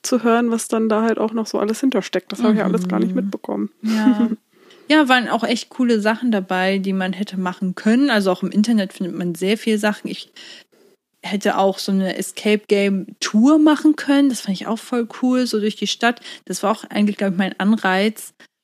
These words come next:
Speaker 2: Und dann war mir das aber zu aufwendig, jetzt noch extra nach Hannover zu fahren, um eine Schnitzeljagd <laughs> vorzubereiten.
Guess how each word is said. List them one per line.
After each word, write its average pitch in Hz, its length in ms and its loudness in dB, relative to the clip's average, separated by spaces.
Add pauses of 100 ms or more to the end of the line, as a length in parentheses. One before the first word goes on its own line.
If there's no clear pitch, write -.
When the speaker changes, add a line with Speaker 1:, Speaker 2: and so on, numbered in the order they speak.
(260)
Speaker 2:
Und 202 80 0
dann 185 160 2
war 208 80 4
mir 208 140 4
das 202 140 -2
aber 196 200 0
zu - 340 0
aufwendig, 208 680 2
jetzt 202 160 -4
noch 190 100 -4
extra - 280 -6
nach 202 140 -2
Hannover 208 380 0
zu - 120 -10
fahren, 208 240 -2
um 190 100 -2
eine 190 100 2
Schnitzeljagd 202 600 0
<laughs> - 0 -
vorzubereiten. 220 1040 0